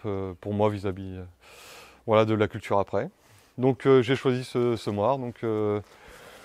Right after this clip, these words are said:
pour moi, il est très, très polyvalent. Euh, il y a juste un truc que je regrette peut-être un peu, c'est le poids, le poids de l'ensemble du semoir qui est peut-être un,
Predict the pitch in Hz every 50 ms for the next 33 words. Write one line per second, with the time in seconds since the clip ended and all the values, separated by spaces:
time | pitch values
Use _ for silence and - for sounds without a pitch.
0 | - - - - - _ _ _ - 147 143 165 185 175 143 - - - 202 -
1 | - 185 156 - 156 143 131 117 113 98 104 139 196 - - _ _ _ _ _
2 | _ _ _ _ _ _ _ _ _ - - _ _ _ _ - 143 127 117 117
3 | 113 110 107 107 107 107 104 104 104 104 104 101 101 101 98 98 95 98 98 92
4 | _ _ _ _ _ _ _ _ _ _ _ _ 110 107 104 110 117 - 139 127
5 | - - - - _ - 139 131 131 135 135 131 113 113 135 131 117 147 147 -
6 | 143 135 147 - - 147 127 - 175 - - 139 135 123 _ - - 170 180 185
7 | - _ _ _ _ - 131 123 113 - 147 143 123 127 131 127 - 175 175 170
8 | 160 147 - - - _ _ _ _ _ - - - - _ _ - 123 117 -
9 | 139 139 160 165 139 - 131 117 - 127 - 127 123